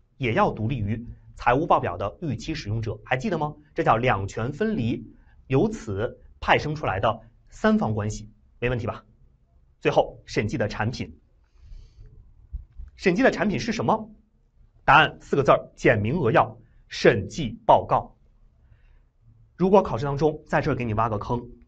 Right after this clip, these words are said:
说审计的最终产品是审计报告这几页纸，还有后附的财务报表，写在这儿啊。后附的财务报表，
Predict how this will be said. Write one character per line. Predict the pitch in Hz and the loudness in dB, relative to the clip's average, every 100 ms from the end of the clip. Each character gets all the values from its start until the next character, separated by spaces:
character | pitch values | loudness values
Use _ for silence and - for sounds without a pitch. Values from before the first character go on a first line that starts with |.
| _ - - _ - _ - - _ - - - _ - - _ - - - - - _ - - | _ -20 -20 _ -20 _ -20 -20 _ -10 -10 -14 _ -20 -20 _ -20 -20 -20 -20 -20 _ -16 -16
说 | - 240 | 2 4
审 | 240 202 156 | 6 2 0
计 | 226 | 2
的 | 175 | 2
最 | 220 | 2
终 | 214 | 0
产 | 208 151 | 0 -4
品 | 160 98 - - - _ - | -4 -6 -10 -20 -20 _ -14
是 | - 262 196 | -2 0 2
审 | - 131 | 2 0
计 | 113 202 | 0 4
报 | 214 196 | 4 6
告 | 233 - - | 4 2 0
这 | 226 | 0
几 | 214 127 | 0 2
页 | 165 | 2
纸， | - 101 101 - - _ _ | 2 -4 -4 -6 -14 _ _
还 | - 196 | 2 4
有 | 240 175 | 6 6
后 | - - 277 240 | 4 -2 2 4
附 | - - 226 | 2 0 2
的 | 123 | 2
财 | 110 - 139 | 0 0 0
务 | 196 | 2
报 | 233 220 | 2 2
表， | 101 98 - - | 2 0 -2 -6
写 | 240 | -4
在 | 196 | -4
这 | 170 | -2
儿 | 151 | -2
啊。 | 151 151 - - - - - - _ _ _ _ - - | -2 -4 -12 -20 -20 -20 -20 -20 _ _ _ _ -14 -12
后 | - - 240 139 | -6 2 4 4
附 | 131 196 | 0 -2
的 | 123 110 | 0 -2
财 | - 110 | -2 -2
务 | 143 180 | 0 0
报 | 190 160 | 0 0
表， | 95 - | -2 -8